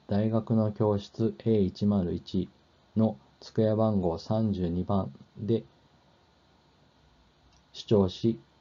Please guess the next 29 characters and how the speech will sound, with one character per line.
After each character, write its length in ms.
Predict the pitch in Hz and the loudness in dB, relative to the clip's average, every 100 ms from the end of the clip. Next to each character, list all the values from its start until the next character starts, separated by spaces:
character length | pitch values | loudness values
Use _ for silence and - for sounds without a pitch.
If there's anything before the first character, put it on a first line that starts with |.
| _ - | _ -2
演 140 | 104 | 0
習 180 | 101 107 | 2 4
問 200 | 101 98 | 4 4
題 140 | 85 98 | 2 -2
を 80 | |
解 160 | 107 95 | -4 -8
く 120 | - | -6
場 120 | 85 | -4
合 40 | 92 | -2
は、 100 | 110 | -4
こ 140 | - | -2
の 140 | 98 92 | -2 0
よ 120 | 87 | 0
う 40 | |
に 140 | 92 107 | -2 -2
わ 140 | 95 | -2
か 160 | - 113 | 0 0
る 80 | 107 | 2
よ 120 | 104 | 2
う 40 | |
に 80 | 120 | 0
記 120 | - | -2
載 200 | - 92 | 0 0
し 80 | - | -2
て 80 | 82 | -6
く 100 | 82 | -6
だ 120 | 78 | -6
さ 160 | - | -6
い。 60 | 78 | -8